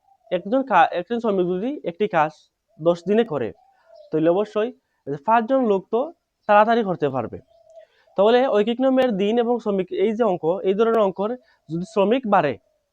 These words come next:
তাহলে দিন কমে এবং দিন কমলে শ্রমিক বাড়ে। আমরা অঙ্ক প্র্যাকটিক্যাল হলে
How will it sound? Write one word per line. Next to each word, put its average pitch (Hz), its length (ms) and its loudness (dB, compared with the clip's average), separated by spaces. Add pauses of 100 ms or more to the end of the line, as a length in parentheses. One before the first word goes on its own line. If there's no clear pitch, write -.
(100)
তাহলে 151 200 0
দিন 160 220 -2
কমে 170 260 -4 (100)
এবং 147 240 -10
দিন 175 160 -2
কমলে 220 260 -4 (380)
শ্রমিক 190 340 -4 (400)
বাড়ে। 113 300 -2 (440)
আমরা 165 160 2
অঙ্ক 196 160 4 (120)
প্র্যাকটিক্যাল 240 460 -4
হলে 208 200 -2